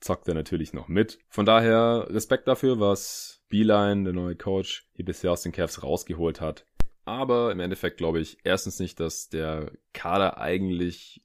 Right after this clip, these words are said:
so gut ist, in Anführungsstrichen, ja, also man steuert ja trotzdem auf dreißig Siege zu, aber vor der Saison ging ich halt eher so vom unteren Zwanziger Bereich aus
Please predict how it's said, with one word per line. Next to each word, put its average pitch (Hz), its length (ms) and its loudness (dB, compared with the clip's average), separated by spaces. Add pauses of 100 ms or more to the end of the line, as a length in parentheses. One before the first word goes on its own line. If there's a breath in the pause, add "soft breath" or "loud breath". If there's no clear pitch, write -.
so 87 240 0
gut 110 300 2
ist, 107 180 2
in 60 60 -8
Anführungsstrichen, - 560 -10
ja, 67 80 -10
also 65 320 -14 (160)
man 90 120 -10
steuert 76 240 -4
ja 76 60 -6
trotzdem 76 280 -8
auf 69 100 -10
dreißig 69 300 -10
Siege 90 200 0
zu, 85 260 -4
aber 69 240 -6
vor - 160 -6
der 82 120 2
Saison 76 220 -4
ging 73 120 -8
ich - 140 -12
halt 71 180 -10
eher 73 160 -6
so 69 100 -10
vom 73 220 -10
unteren 101 340 0
Zwanziger 107 460 -2
Bereich 98 380 0
aus 90 400 -4